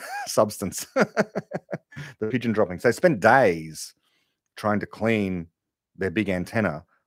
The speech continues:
of pigeon droppings because they thought that that was where the interference was coming from. No, they detected the heat left over from the Big Bang. Davies goes on to say.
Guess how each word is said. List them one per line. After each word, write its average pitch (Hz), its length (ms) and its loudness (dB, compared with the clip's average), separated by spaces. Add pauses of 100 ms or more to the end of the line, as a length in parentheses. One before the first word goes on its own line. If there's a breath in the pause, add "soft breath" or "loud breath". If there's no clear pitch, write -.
of 101 220 -2
pigeon 120 280 -8
droppings - 360 -10
because - 240 -16
they 90 100 -6
thought 95 220 -8
that 78 100 -16
that 101 220 -4
was 90 140 -12
where 92 100 -4
the 87 120 -8
interference 85 420 -12
was - 80 -20
coming 147 220 -4
from. 117 220 -4 (600 soft breath)
No, 156 320 8
they 127 140 8
detected 98 640 -6 (480)
the 82 140 -14
heat 90 160 -6
left 80 180 -8
over 82 120 -4
from - 120 -14
the 78 60 -10
Big 80 160 -12
Bang. 98 240 -8 (840)
Davies 80 180 -4
goes 76 160 -6
on 92 100 -4
to 92 60 -10
say. 76 120 -16